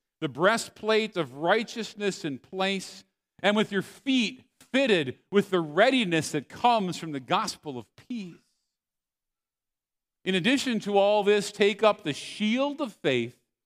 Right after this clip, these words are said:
with which you can extinguish all the flaming arrows of the evil one. Take the helmet of salvation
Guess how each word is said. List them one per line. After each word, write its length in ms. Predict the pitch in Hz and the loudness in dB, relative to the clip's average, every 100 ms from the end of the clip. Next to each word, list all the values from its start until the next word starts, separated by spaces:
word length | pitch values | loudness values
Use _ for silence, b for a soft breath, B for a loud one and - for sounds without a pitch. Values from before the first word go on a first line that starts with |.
| _ _ _ - | _ _ _ 0
with 180 | 196 | 2
which 240 | 196 220 - | 2 0 -2
you 60 | |
can 160 | 202 202 | -4 -2
extinguish 680 | 170 - - 247 247 196 185 | -2 -6 -2 0 2 0 2
all 240 | 190 247 | 2 2
the 100 | 269 | 0
flaming 520 | 196 226 233 226 220 | -4 -4 -2 -2 -2
arrows 380 | 190 196 214 190 | 0 0 0 0
of 120 | 190 | -2
the 80 | 175 | -2
evil 340 | 180 180 147 127 | -6 -6 -4 -4
one. 260 | 117 117 - _ _ | -6 -6 -14 _ _
Take 220 | - 220 220 | 2 4 4
the 100 | 165 | 0
helmet 440 | - 247 277 262 | 4 4 2 0
of 120 | 220 | 0
salvation 720 | 170 214 196 185 196 - 202 | 0 0 2 0 -2 -4 -6